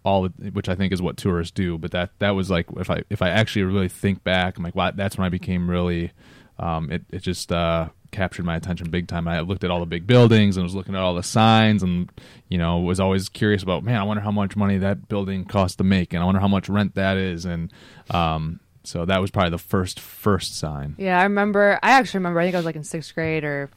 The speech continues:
Speaker 2: I don't know, fifth grade, and me and Mom and Dad kept talking, like, "Justin doesn't stop looking up." Like, you were, like, walking way ahead of us.
Speaker 1: I was,
Speaker 2: He
Speaker 1: like,
Speaker 2: was,
Speaker 1: running into
Speaker 2: he was just, like, starstruck,
Speaker 1: Running into
Speaker 2: basically.
Speaker 1: people.
Speaker 2: Yeah, I, I'll never forget that. And I was young, and I still,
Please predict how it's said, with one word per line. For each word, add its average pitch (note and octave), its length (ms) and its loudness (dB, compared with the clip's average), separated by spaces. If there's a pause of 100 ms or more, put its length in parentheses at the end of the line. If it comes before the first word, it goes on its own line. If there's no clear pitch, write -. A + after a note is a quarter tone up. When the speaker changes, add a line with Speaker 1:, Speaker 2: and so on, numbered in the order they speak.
(120)
Speaker 2:
I D#3+ 100 -4
don't C#3+ 100 -4
know, C3 40 -8
fifth D#3+ 220 -6
grade, E3+ 300 0 (280)
and F#3+ 160 0
me G3 140 4
and G3 100 4
Mom F#3 260 4
and F3+ 100 0
Dad E3+ 240 2
kept E3+ 240 -4
talking, E3+ 320 -2
like, D3+ 160 -8 (120)
"Justin G#3+ 380 0
doesn't G3 280 0
stop F3 320 0
looking D#3+ 280 -2
up." G3 240 4
Like, E3 160 -2
you G3 80 2
were, G3 80 4
like, F#3 140 2
walking F3 420 0
way F3+ 120 0
ahead E3+ 200 -2
of F3 140 -2
us. F3+ 120 2
Speaker 1:
I B2 40 4
was, C#3 100 8
Speaker 2:
He F#3 60 10
Speaker 1:
like, C#3+ 60 10
Speaker 2:
was, A2 40 4
Speaker 1:
running C3+ 220 6
into C3 180 2
Speaker 2:
he E4+ 160 8
was F#4+ 240 8
just, F#4 220 6
like, D4 160 6
starstruck, A#3 800 6
Speaker 1:
Running C#3 240 12
into B2+ 200 10
Speaker 2:
basically. A2+ 140 10
Speaker 1:
people. G#2+ 240 6
Speaker 2:
Yeah, G#3+ 520 6
I, G#3 140 6
I'll A3 160 6
never A3 260 4
forget G3+ 360 0
that. F3+ 160 4
And - 20 6
I E4 100 6
was G3 140 4
young, G#3 280 4
and G3+ 100 2
I F3+ 80 2
still, G3 400 -2